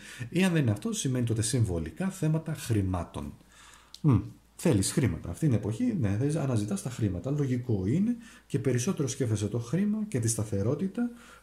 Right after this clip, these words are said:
παρά κάποια κομμάτια, ας πούμε, πιο συναισθηματικά. Οκ, λογικό αυτό. Τώρα, μπορεί να υπάρξει και μια γνωριμία με κάποιο ζώδιο της γης, έτσι.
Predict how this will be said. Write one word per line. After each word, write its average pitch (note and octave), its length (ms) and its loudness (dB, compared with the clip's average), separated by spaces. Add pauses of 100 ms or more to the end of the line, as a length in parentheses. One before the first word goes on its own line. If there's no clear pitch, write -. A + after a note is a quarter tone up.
(200)
παρά C3 540 0
κάποια C#3 340 -4 (240)
κομμάτια, A#2+ 500 0
ας A2+ 100 -2
πούμε, C3 120 0
πιο F3+ 380 -4
συναισθηματικά. C3+ 1300 -2
Οκ, E3 220 0 (240)
λογικό A2+ 580 4
αυτό. A#3+ 360 -4 (420)
Τώρα, G2 200 2
μπορεί D#3 180 2
να D#3 60 0
υπάρξει E3 260 -4
και - 80 0
μια C3 140 4
γνωριμία F#2+ 460 2 (140)
με G#2+ 160 0
κάποιο D3+ 260 0
ζώδιο B2 260 2
της G2+ 180 2
γης, D#2+ 240 -4
έτσι. C#3 300 -4